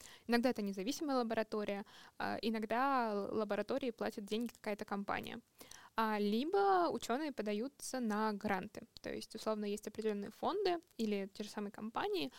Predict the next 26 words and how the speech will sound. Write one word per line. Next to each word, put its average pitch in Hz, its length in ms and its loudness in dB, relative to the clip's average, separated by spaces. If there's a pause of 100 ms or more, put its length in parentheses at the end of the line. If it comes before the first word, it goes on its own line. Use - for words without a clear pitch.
(160)
которые 240 320 -2
объявляют 214 460 0
конкурс. - 580 -6 (460)
А, 208 440 -2
и 285 220 -4
на 254 80 0
него 226 220 2
можно 208 560 -2 (100)
подать 202 260 -2
заявку, 208 600 0
и 359 100 -4
если 233 240 -4
все 226 140 -4
будет 208 180 -10
хорошо, 277 460 -4 (100)
то 254 380 0
мы 214 140 -2
после 226 240 -2
этого 214 140 -6
получаем 208 440 -4
деньги 339 440 0
и 226 120 -2
обязаны 226 440 0
в 208 60 -4
определенный 214 460 -2
период 339 500 2